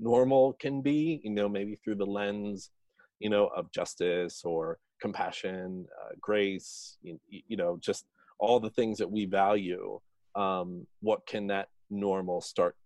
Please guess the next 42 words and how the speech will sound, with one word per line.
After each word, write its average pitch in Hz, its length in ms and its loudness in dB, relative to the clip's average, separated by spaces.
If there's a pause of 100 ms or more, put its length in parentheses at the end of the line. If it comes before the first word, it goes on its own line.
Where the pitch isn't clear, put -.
to 92 120 -2
look 90 400 0
like? - 260 -6 (220)
Um, 123 320 -8 (520)
from 123 180 4
the 110 80 0
church - 240 2
vitality 175 460 4
perspective, 101 680 -2 (420)
you 127 100 2
know, 120 60 4
we 151 140 4
really 156 280 8
don't 151 220 4
wanna 147 140 0
go 139 100 6
back 147 300 4
to 131 100 0
normal 120 600 6
because 127 360 2
the 120 100 -4
story 139 460 6
of 110 280 4
the 110 100 0
normal 117 840 4
for 110 240 4
the 101 220 -4
sort 104 220 0
of 95 80 -2
American 101 520 -2
local 98 420 -4
church 131 540 2 (360)
has 101 160 0
been, 104 500 0 (1120)
we 120 160 2
don't 165 140 8
wanna 151 160 4
jump 135 240 2
right 156 120 6
back - 200 0
into 190 220 4
that. 82 200 -2